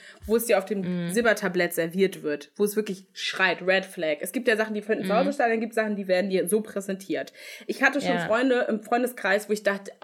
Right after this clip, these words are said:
Speaker 1: "Alter, wenn die sich nicht bald trennen, dann, äh, mach ich das für die beiden." So.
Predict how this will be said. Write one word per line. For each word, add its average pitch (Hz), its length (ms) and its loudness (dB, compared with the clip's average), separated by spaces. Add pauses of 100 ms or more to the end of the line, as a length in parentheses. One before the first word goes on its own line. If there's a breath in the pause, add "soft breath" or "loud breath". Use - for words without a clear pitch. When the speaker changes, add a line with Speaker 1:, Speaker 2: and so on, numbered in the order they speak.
Speaker 1:
"Alter, 233 340 0
wenn 185 140 -2
die 214 140 -4
sich 254 180 -2
nicht 247 140 0
bald 214 220 0
trennen, 254 340 2
dann, 214 260 2
äh, 202 240 6
mach 208 200 0
ich - 120 -8
das 160 180 -2
für 165 120 -4
die 156 100 -8
beiden." 165 480 -2 (300 loud breath)
So. 220 320 2